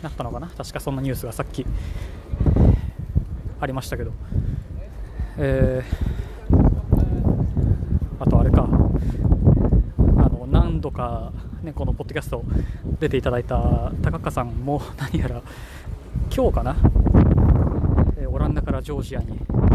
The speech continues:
戻るらしいんですけど、それでロンドン経由のウィズエアかなで戻るらしいんですけど、<laughs> もしかしたら、もしかする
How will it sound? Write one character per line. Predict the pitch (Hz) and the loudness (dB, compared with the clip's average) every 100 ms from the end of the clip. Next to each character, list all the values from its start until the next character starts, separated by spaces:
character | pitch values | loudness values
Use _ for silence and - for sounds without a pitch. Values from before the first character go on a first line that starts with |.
| - - - - - - - - - - - - - - - - - | 2 2 0 2 2 0 -4 -8 -8 -6 -2 0 0 0 2 2 -2
戻 | 139 135 143 | -6 -6 -4
る | 139 139 135 139 | -4 -6 -6 -6
ら | |
し | 131 | -6
い | 156 | -8
ん | |
で | 127 | -8
す | - | -10
け | |
ど、 | 123 | -12
そ | 113 156 | -10 -8
れ | |
で | 160 151 139 - - - - - - - - - - | -6 -4 -2 -2 -2 -8 -8 4 4 6 4 6 4
ロ | 175 | 2
ン | |
ド | 202 | -2
ン | 196 | -2
経 | 208 175 | 0 0
由 | 120 | 0
の | 117 - - - - - - - - - - - - - | -4 -4 -4 -6 -8 -12 -16 -8 -6 -6 -10 -12 -12 -10
ウ | 135 | -8
ィ | |
ズ | 131 | -2
エ | 147 | -2
ア | 117 | -2
か | - | -4
な | - - - | -6 -10 -10
で | - 147 143 - - - - - - - - - - | -2 2 6 4 4 -4 -2 -2 -2 2 2 2 2
戻 | - - | 6 6
る | - - - | 6 2 2
ら | - | 2
し | - | 0
い | - | 0
ん | |
で | 123 | -2
す | |
け | - | -4
ど、 | - - - - - - - - 135 - - | -4 -6 -8 -8 -6 -8 -8 -12 -12 -10 -12
<laughs> | - - - - - - - - - | -14 -16 -16 -16 -20 -20 -16 -14 -8
も | 156 | -8
し | - | -8
か | - | -8
し | |
た | - | -6
ら、 | 123 | -6
も | 139 | -6
し | |
か | - - - - - - | -6 -8 -8 -18 -14 -12
す | - - 151 | -10 -6 -2
る | 135 139 | 0 0